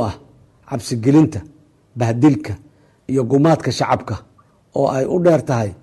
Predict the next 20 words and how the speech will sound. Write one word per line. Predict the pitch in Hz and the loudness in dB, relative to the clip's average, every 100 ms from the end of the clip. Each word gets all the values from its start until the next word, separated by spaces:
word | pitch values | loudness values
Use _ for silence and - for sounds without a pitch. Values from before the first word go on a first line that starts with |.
| _ _ _ - | _ _ _ -4
boobka | 123 156 156 123 | 2 2 2 -4
hantidooda | 117 113 156 143 117 98 - _ _ - | -4 -4 2 2 2 -4 -12 _ _ -12
iyo | - 135 | -4 -2
cunaqabataynta | 131 139 117 135 127 156 156 - 104 - _ _ _ _ | 0 -2 -2 -2 -2 0 0 0 -8 -12 _ _ _ _
abriyada | 143 120 123 135 156 131 | -10 -4 0 4 4 2
gargaarka | 113 131 120 156 135 - | -2 -4 0 0 0 -4
u | - | -6
baahan. | 135 120 104 92 - _ _ _ _ _ _ _ _ _ _ _ _ _ _ _ _ _ _ _ _ - | -2 0 -2 -6 -12 _ _ _ _ _ _ _ _ _ _ _ _ _ _ _ _ _ _ _ _ -14
Waxaa | 113 143 | -6 -2
la | 143 123 | 0 0
yiri, | 107 104 95 - _ _ _ _ - | -2 -6 -8 -16 _ _ _ _ -4
"Meyd | 143 170 143 - | 4 4 4 -6
maxaa | 110 139 139 | -8 -4 -4
u | 127 | -4
dambeeyey?" | 117 110 98 104 98 87 - _ _ _ _ _ _ _ - | -4 -2 0 -2 -2 -6 -14 _ _ _ _ _ _ _ -12
Kaas | 123 139 131 | -4 -4 -4
la | 113 | -8
sii | 107 117 | -8 -10
sido. | - 92 78 _ _ _ _ _ _ _ _ _ _ _ _ _ | -10 -14 -16 _ _ _ _ _ _ _ _ _ _ _ _ _
Dadkii | 127 151 151 - 120 | -4 -4 -4 -4 -4